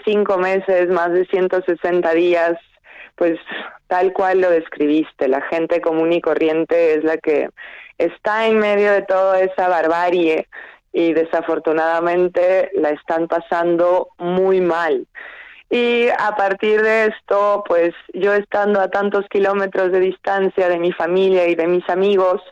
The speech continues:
sí dije, algo necesito hacer. Me encantaría poderlos apoyar, me encantaría que sepan que no están solos, me encantaría que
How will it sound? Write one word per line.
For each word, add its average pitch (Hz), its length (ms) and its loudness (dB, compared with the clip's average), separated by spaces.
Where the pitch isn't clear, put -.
sí 190 80 0
dije, 190 540 0
algo 190 480 2
necesito 185 640 0
hacer. 170 480 -2
Me 175 140 -2
encantaría 175 600 0
poderlos 185 480 0
apoyar, 165 640 0
me 185 120 -2
encantaría 180 560 0
que 196 240 -2
sepan 190 340 0
que 185 140 -2
no 185 160 0
están 202 440 -2
solos, 196 440 0
me 196 80 -4
encantaría 185 600 0
que 185 180 -2